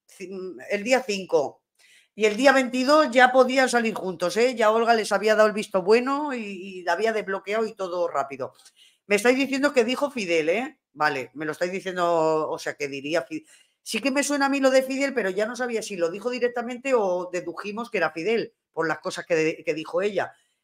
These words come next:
Pero sí que me decís que es Fidel, o sea, que sí que dijo la palabra de, el nombre de Fidel. Vale, vale. Dice que salía Anabel Dueñas cantando "Miedo, tengo miedo". Sí, sí, sí. Luego Marta cantando "No tengas miedo", ¿no? La dijeron.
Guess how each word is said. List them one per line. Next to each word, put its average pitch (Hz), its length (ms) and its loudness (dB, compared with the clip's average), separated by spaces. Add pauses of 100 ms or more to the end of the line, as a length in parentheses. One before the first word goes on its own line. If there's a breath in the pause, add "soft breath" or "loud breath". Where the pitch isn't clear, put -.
(120)
Pero 202 160 0
sí 220 120 -4
que 254 100 0
me 247 80 2
decís 226 300 -2
que 226 120 0
es - 80 -6
Fidel, 127 440 -8
o 156 80 -14
sea, 165 140 -6
que 147 380 0
sí - 160 -10
que 208 80 2
dijo 208 240 -2
la 170 120 2
palabra 175 300 4
de, 143 400 -2 (380)
el 135 80 -12
nombre 151 200 -4
de 131 80 -4
Fidel. 104 380 -16
Vale, 117 220 -4
vale. 110 240 -6 (1120 soft breath)
Dice 196 240 -2
que 196 80 0
salía 196 300 4
Anabel 226 320 4
Dueñas 233 340 0
cantando 202 600 2
"Miedo, 220 420 0
tengo 208 240 0
miedo". 190 240 -2
Sí, 185 220 -4
sí, 175 240 -4
sí. 170 220 -4
Luego 180 260 0
Marta 202 260 0
cantando 190 380 -2
"No 202 100 -4
tengas 196 280 -2
miedo", 196 360 -2
¿no? 202 220 -2
La 202 140 2
dijeron. 196 420 -4